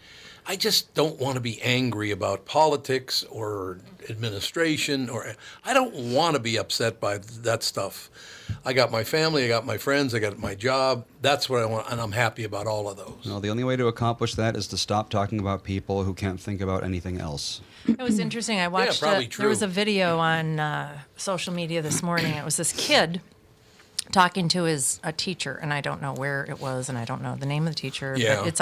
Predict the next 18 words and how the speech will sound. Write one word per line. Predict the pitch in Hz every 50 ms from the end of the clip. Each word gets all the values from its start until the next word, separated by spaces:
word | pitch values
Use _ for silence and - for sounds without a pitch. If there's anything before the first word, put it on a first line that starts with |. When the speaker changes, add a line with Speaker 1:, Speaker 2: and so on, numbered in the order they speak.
| - -
Speaker 3:
it's | - 170 165 -
out | 160 151 143 143 -
there | 151 143 143 143 143
if | 143 - - 156
you | 147 143
wanna | 143 139 139
look | 131 135 - -
for | - - 120 123 135
it. | - -
Um, | 165 165 160 156 156 160 165 - - - - - - - - - - -
and | 180 175 180 180 175 175
the | 180 170
kid | - - 226 208 185 180
was | 165 -
saying, | - - 165 156 151 151 151 151 156 151 - - - - - - - - - - - - - - -
uh, | 180 175 156 147 - - - - - - - - - - - _ _ - - _ _ -
it's | 247 226 - 208
well-known | 220 240 226 214 208 202 196 185 180 180 170